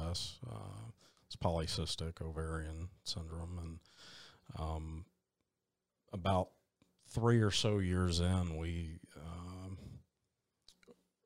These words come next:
we started to get the feeling that, uh, you know, we knew we wanted kids.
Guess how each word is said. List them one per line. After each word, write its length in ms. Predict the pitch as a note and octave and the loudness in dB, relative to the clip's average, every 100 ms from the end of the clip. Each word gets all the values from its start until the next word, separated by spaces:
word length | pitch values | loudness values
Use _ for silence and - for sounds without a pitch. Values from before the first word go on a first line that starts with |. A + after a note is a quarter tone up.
| _ _ _ _ _ _ - | _ _ _ _ _ _ -8
we 80 | F#2+ | 0
started 380 | - A2 F2+ E2 | 4 6 4 2
to 60 | E2+ | 2
get 220 | F2+ - | 0 0
the 60 | |
feeling 600 | - - E2+ F2 E2+ E2+ D#2 | -6 -2 0 0 -2 -2 -2
that, 460 | D#2+ D#2+ - - | -2 -2 -6 -6
uh, 480 | E2 E2 E2 F2 F#2 - | -4 -4 -6 -8 -10 -8
you 100 | G#2 | -6
know, 80 | D#2+ | -2
we 140 | F#2 | 2
knew 160 | G#2+ A#2 | 6 6
we 100 | G2 | 6
wanted 380 | F2+ E2+ D#2+ - | 4 0 -2 -6
kids. 520 | - F2 A2 A2 | -10 -10 -8 -8